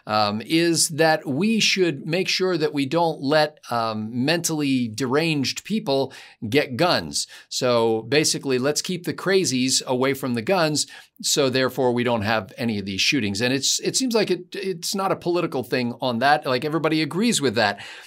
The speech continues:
But I heard something recently, Stephen Green, uh, that indicated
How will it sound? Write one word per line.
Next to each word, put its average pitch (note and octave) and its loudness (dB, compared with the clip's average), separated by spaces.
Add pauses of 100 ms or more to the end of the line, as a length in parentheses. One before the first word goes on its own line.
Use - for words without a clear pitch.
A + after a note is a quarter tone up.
(180)
But F3+ 0
I F#3 4
heard C4 -2
something E3 0
recently, C#3 0
Stephen C3 0
Green, B2 0 (260)
uh, B2 0
that C#3+ 4
indicated D#3+ 2